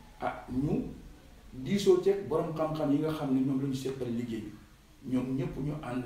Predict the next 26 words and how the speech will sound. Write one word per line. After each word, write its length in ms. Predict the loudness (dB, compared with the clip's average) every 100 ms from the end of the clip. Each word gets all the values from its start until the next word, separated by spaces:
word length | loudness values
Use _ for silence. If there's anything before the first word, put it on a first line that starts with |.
| -6
ci 80 | -8
xalaat 460 | -6 -4 -4 -4 -8
bi 80 | -10 -12 -12
te 80 | -8
rafetlu 320 | -8 -8 -10 -14
ko. 80 | -16 -20 -20 -20 -18 -14 -8 0
Loolu 220 | 2 2
lañ 100 | 2
leen 200 | 2 2
bëggoon 300 | 2 4 2
a 40 | 2 0
tënkal. 300 | 0 0 -8 -16 -20 -20 -20 -20 -20 -20 -20 -20 -20 -20 -20 -20 -20 -20 -20 -20 -20 -20 -10 0
Tënk 180 | 2 6
ba 80 | 4
mooy, 200 | 4 -2 -6 -12 -16 -18 -20 -20 -20 -20 -20 -20 -16 -8
lii 240 | 0 2
nga 80 | 2
xam 300 | 2 0 -2
ni 60 | -4 -8 -14 -20 -20 -20 -20 -20 -20 -20 -20 -20 -20 -16 -8 0
moom 200 | 2 2
la 120 | 2
ñëpp 420 | 2 2 0 -2
di 100 | 0
laajante 460 | 2 2 0 -4 -6
seen 260 | -4 -4 -4
biir, 200 | -6